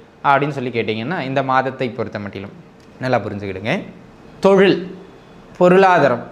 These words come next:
இந்த மாதிரியான அமைப்புகள் ஒரு புறம் இருந்தாலும், குறிப்பா வேலை செய்கிற அன்பர்களுக்கு, வேலை இல்லைன்னு கஷ்டப்படுற அன்பர்களுக்கு, வெளியூர் வேலை வாய்ப்புகளுக்கு முயற்சியுங்கள். வேலை வாய்ப்புகள் கிட்டும். வேலை வாய்ப்புகள்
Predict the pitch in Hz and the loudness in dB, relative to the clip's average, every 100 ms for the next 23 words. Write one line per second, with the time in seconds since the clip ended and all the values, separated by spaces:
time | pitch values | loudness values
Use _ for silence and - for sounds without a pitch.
0 | - - 156 165 165 165 175 147 151 156 | -14 -4 2 4 4 4 4 0 0 -2
1 | 160 151 131 123 139 135 123 123 117 135 | 0 2 2 2 0 0 -2 -2 -2 -2
2 | 135 - 185 208 208 226 175 131 160 220 | -4 -4 -2 -2 0 0 2 2 4 4
3 | 240 226 180 151 147 131 113 107 98 98 | 2 0 -2 -2 0 -2 -4 -8 -8 -10
4 | - - - - 143 208 226 185 185 226 | -16 -20 -16 0 2 4 4 2 2 2
5 | 247 240 196 - - - 156 196 170 160 | 4 2 -2 -6 -12 -6 -4 -2 -2 0
6 | 156 127 123 120 110 104 - - _ _ | 0 -2 -4 -4 -6 -8 -14 -20 _ _
7 | - 123 139 175 233 247 285 262 202 196 | -16 -6 0 2 2 2 2 2 2 4
8 | 202 180 170 170 170 156 156 147 127 139 | 4 2 0 -4 -6 -6 -8 -10 -6 -6
9 | 139 127 117 113 113 113 123 131 180 175 | -6 -8 -6 -6 -8 -8 -2 0 0 0
10 | 120 113 113 170 185 110 - 104 101 104 | -4 -4 -8 -8 -10 -14 -16 -16 -14 -14
11 | 101 - - _ - - 139 160 165 156 | -16 -20 -20 _ -16 -2 2 4 4 4
12 | 151 156 202 247 | 2 0 0 0